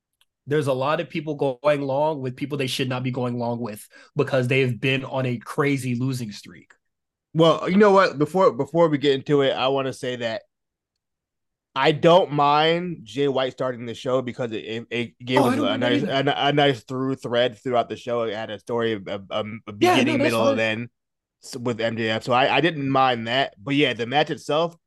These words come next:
Speaker 2: didn't need to be, it didn't need, uh, <laughs> we didn't need all that.
Speaker 1: Like, why,
Speaker 2: I,
Speaker 1: why
Speaker 2: I,
Speaker 1: are you
Speaker 2: I
Speaker 1: going
Speaker 2: feel like
Speaker 1: mad long with Pentagon
Speaker 2: I feel
Speaker 1: Junior?
Speaker 2: Yeah, I just feel like, really, we didn't even need the match. We could've just did the promo.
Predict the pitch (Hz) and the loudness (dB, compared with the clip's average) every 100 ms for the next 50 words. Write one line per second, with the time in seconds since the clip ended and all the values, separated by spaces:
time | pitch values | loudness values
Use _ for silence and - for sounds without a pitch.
0 | _ - 202 165 147 123 120 - 160 135 | _ -10 -6 -4 -4 -6 -12 -8 -6 -4
1 | 117 107 113 - 208 175 165 170 156 127 | -6 -6 -6 -2 2 2 2 0 0 -2
2 | 117 - 185 - _ - 180 196 170 202 | -4 -6 -8 -8 _ -4 0 2 4 6
3 | 226 220 190 208 262 294 214 285 247 247 | 6 6 6 6 8 6 6 8 8 6
4 | 247 202 247 269 247 220 180 208 214 247 | 4 0 2 2 0 -4 -6 -6 -4 -4
5 | - 165 226 202 190 302 185 113 - _ | -2 -2 0 0 0 -2 -4 -10 -20 _
6 | _ _ 143 143 123 160 247 - 214 185 | _ _ -4 -4 -2 -4 -4 -2 2 2
7 | 165 165 _ _ _ _ _ _ - 147 | 0 -2 _ _ _ _ _ _ -4 2
8 | 277 254 226 107 - 120 156 220 214 202 | 2 0 -6 -8 -12 -6 -6 -4 -2 -2
9 | 170 135 170 180 - 170 131 120 143 - | -2 0 0 0 -4 -4 -4 -4 -4 -2
10 | 147 147 107 | -2 -2 -4